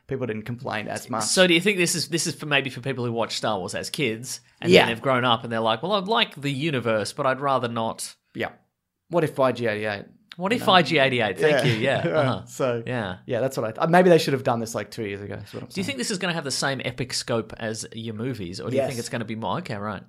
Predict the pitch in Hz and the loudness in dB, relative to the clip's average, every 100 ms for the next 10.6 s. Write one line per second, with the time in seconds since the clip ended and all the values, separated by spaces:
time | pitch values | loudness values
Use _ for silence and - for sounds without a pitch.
0 | _ _ _ _ 147 151 147 131 135 127 | _ _ _ _ -6 -4 -4 -4 -4 -4
1 | 120 120 - 139 135 135 - 135 147 220 | -4 -4 -6 -10 -8 -8 -8 -8 -8 -10
2 | - - - - - _ _ _ 196 202 | -12 -18 -20 -20 -20 _ _ _ 6 6
3 | 196 202 190 135 - 147 156 151 117 104 | 4 2 4 4 4 -2 2 2 2 -2
4 | 104 - 131 127 143 131 131 127 127 113 | -6 -2 2 2 2 -2 -2 -2 -2 -4
5 | 113 107 117 110 104 - - _ _ _ | -6 -6 -8 -4 -6 -6 -20 _ _ _
6 | _ _ _ _ _ _ _ _ 120 107 | _ _ _ _ _ _ _ _ -10 -10
7 | 104 101 98 110 - _ 107 98 98 98 | -8 -10 -10 -12 -18 _ -14 -12 -10 -6
8 | 123 120 127 123 110 107 139 120 127 117 | -6 -2 0 2 2 -2 -2 -2 -2 -4
9 | 110 165 156 147 131 123 120 107 90 104 | 0 4 6 6 6 4 4 0 -2 -4
10 | 101 92 - - - 92 | -4 -6 -10 -8 -6 -8